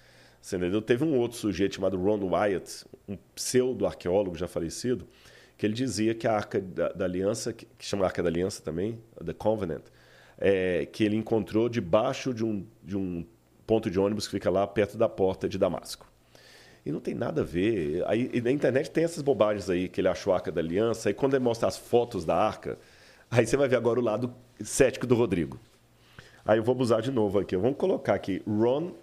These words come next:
Wyatt. Eu vou soletrar o Wyatt dele. É, Ron Wyatt. Ron, o,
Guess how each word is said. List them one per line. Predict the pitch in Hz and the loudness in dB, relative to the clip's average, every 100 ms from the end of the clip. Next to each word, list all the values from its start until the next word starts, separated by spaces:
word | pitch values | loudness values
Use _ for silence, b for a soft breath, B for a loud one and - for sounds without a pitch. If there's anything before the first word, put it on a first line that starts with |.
| - | -8
Wyatt. | 104 101 123 127 98 - - | -2 2 2 2 0 -4 -6
Eu | 104 | 0
vou | 123 | 0
soletrar | 123 139 127 117 104 | 2 0 2 0 0
o | 92 | 2
Wyatt | 95 90 - | 0 -2 -6
dele. | 92 123 95 73 b b b b b b - - | 0 0 0 -8 b b b b b b -10 -2
É, | 98 95 87 - _ _ _ _ _ _ _ _ _ | 0 0 -2 -6 _ _ _ _ _ _ _ _ _
Ron | 101 101 110 131 147 - _ _ _ _ _ - | -4 0 0 0 -4 -14 _ _ _ _ _ -4
Wyatt. | 95 92 101 95 - - - _ _ _ - _ _ _ _ 98 | -2 0 0 -2 -8 -20 -20 _ _ _ -20 _ _ _ _ -2
Ron, | 104 110 - | 0 -2 -4
o, | 85 101 | -8 -8